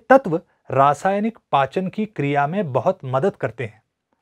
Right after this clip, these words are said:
आमशाही ग्रंथियां और गैस्ट्रिक ग्लैंड्स जो पेट के दीवार में होती हैं, वे इन पाचक रसों को बनाती है और पेट में इन्हें स्त्रवित करती हैं। ये ग्रंथियां उपकला ऊतकों से बनती हैं और ग्रंथिमय उपकला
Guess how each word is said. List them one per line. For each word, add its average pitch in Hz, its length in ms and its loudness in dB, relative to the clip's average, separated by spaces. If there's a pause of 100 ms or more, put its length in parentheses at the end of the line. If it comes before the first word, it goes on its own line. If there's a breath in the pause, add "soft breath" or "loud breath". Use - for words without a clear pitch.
(100)
आमशाही 220 560 6
ग्रंथियां 151 520 0
और 160 260 2
गैस्ट्रिक 147 480 -2
ग्लैंड्स 131 520 -4 (260 soft breath)
जो 139 100 0
पेट 202 360 4
के 202 140 0
दीवार 143 400 2
में 143 120 -8
होती 131 320 0
हैं, 170 240 0 (240 soft breath)
वे 170 140 6
इन 196 320 0 (160)
पाचक 147 400 2
रसों 151 260 -4
को 139 80 -6
बनाती 123 460 -2
है 208 180 2 (260 soft breath)
और 156 160 2 (120)
पेट 202 240 4
में 208 120 -4
इन्हें 165 240 -2
स्त्रवित - 520 0
करती 117 340 -6
हैं। 107 200 -20 (380 soft breath)
ये 160 100 4
ग्रंथियां 180 540 2 (260 soft breath)
उपकला 180 580 0
ऊतकों 165 360 0
से 214 140 0
बनती 135 340 -6
हैं - 180 -16 (440 soft breath)
और 160 240 6
ग्रंथिमय 180 540 2 (120)
उपकला 147 500 2